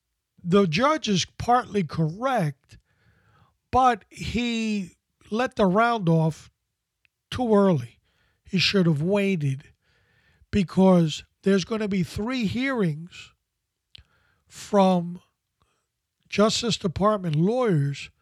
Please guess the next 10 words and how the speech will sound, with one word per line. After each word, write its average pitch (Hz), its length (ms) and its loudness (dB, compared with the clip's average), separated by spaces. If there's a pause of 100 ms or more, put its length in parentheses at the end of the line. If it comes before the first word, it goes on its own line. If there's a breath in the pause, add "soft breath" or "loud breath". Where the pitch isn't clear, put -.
(580)
that 180 240 4
are 180 80 4
going 185 380 0
to 165 160 -4
seize 170 840 -4 (380)
Mongol 175 460 0
property, 202 800 -2 (160)
monies, 190 640 -4 (240)
and 170 260 2
logo 202 500 0